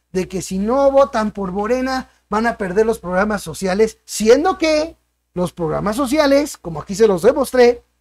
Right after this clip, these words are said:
¿sí?, están en la Constitución bajo la frase, bajo la frase, ¿eh?, de una obligación de Estado.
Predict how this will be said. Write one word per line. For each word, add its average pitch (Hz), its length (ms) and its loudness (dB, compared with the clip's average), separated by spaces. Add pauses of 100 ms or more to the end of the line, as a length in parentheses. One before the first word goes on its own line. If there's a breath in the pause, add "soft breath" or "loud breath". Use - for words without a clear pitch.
(140)
¿sí?, 175 240 -14 (1160)
están 294 680 0 (160)
en 190 140 -2
la 285 120 2
Constitución 240 920 0 (1000)
bajo 240 480 4
la 233 180 6
frase, 233 800 0 (1160)
bajo 302 420 0
la 302 180 0
frase, 233 680 0 (240)
¿eh?, 214 220 -10 (1600)
de 208 240 6
una 269 360 2
obligación 240 1300 2
de 208 100 -2
Estado. - 600 -8